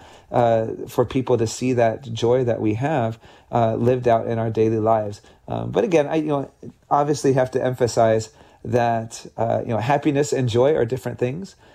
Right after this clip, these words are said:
but people are gonna see some happiness in us, but hopefully they see that deeper level of joy that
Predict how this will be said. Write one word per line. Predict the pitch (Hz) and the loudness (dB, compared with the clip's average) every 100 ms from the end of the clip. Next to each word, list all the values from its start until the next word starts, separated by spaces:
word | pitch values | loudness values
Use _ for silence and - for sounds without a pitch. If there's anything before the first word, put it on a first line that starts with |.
| _ - | _ -4
but | 127 120 | -2 -2
people | - 165 165 | -2 0 2
are | 131 | 0
gonna | 120 139 | 0 -4
see | 110 180 | -2 -2
some | 214 127 | -2 0
happiness | 117 110 113 107 104 - | 0 -2 -2 -4 -6 -6
in | 113 | -6
us, | 107 143 - - - - | -6 -8 -12 -20 -20 -4
but | 135 | 0
hopefully | 151 151 147 | 2 2 2
they | 120 | 2
see | 120 135 | 0 2
that | 120 110 - | 2 0 -2
deeper | 127 120 117 113 | -2 0 0 0
level | 120 113 113 107 | 0 0 -2 -4
of | 104 | -6
joy | 107 120 123 110 110 147 _ - - | -4 0 2 2 -2 -6 _ -20 -10
that | 104 113 117 113 110 - | -4 0 2 2 -2 -8